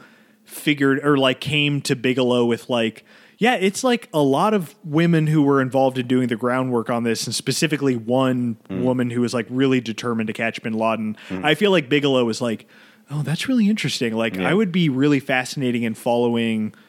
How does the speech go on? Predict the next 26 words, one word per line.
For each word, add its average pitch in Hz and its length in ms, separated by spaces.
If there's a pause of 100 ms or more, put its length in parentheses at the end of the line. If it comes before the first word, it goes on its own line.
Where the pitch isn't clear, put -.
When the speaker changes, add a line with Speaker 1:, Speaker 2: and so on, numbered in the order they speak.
(360)
Speaker 1:
like, 120 400 (340)
a 131 120
woman 131 640
in 127 260
this 123 240
bureaucracy." 110 1120
Speaker 2:
Yeah. 87 260 (440)
Speaker 1:
In 151 120
almost 185 420
the 156 80
same 139 300
way, 123 280
like 120 200
we 123 80
talked 135 280
about 123 320
with 120 160
Jeremy 117 400
Renner, 120 460
how 110 180
his 135 260
kind 120 220
of 104 120
journey 113 400
and 104 120
who 113 340